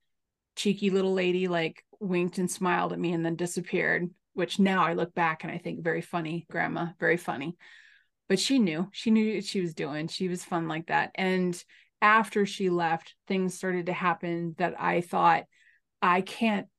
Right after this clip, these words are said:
uh, this is starting to get spooky." And maybe I need that coupled up with grief.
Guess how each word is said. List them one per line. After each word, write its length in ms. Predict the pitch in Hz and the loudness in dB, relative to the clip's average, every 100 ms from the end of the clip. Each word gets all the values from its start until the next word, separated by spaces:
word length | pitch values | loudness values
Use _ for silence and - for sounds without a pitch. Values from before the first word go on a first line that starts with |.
| _ _ - | _ _ 0
uh, 180 | 139 | 2
this 300 | 185 180 175 | 4 2 2
is 140 | 240 208 | 0 0
starting 400 | 226 202 180 180 | 4 4 4 0
to 120 | 196 | 0
get 280 | 170 165 - | 0 -2 -2
spooky." 680 | - 175 151 - - 208 202 - - - - | -4 -2 -2 -6 -8 -8 -8 -20 -20 -20 -2
And 360 | 190 185 185 185 | 2 4 6 4
maybe 360 | 196 196 202 | 4 4 2
I 140 | - 185 | 0 -2
need 280 | 180 175 - _ _ _ _ _ | -2 -2 -6 _ _ _ _ _
that 500 | 185 175 226 247 - | -2 4 6 6 4
coupled 340 | - 240 240 214 | -2 2 4 4
up 160 | 202 | 2
with 140 | 202 196 | 0 -2
grief. 480 | 185 180 175 - | -2 0 -2 -6